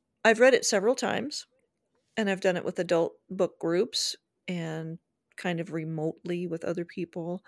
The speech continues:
and then a couple times with teenagers. And I was just thinking earlier today about how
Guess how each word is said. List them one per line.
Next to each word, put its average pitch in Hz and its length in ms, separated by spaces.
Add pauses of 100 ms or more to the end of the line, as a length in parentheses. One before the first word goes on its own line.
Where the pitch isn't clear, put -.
(420)
and 180 100
then 165 80
a 170 60
couple 190 260
times 170 300
with 180 120
teenagers. 165 800 (640)
And 240 120
I 262 40
was 294 140
just 381 160
thinking 240 300
earlier 208 280
today 190 340
about 190 380
how 180 420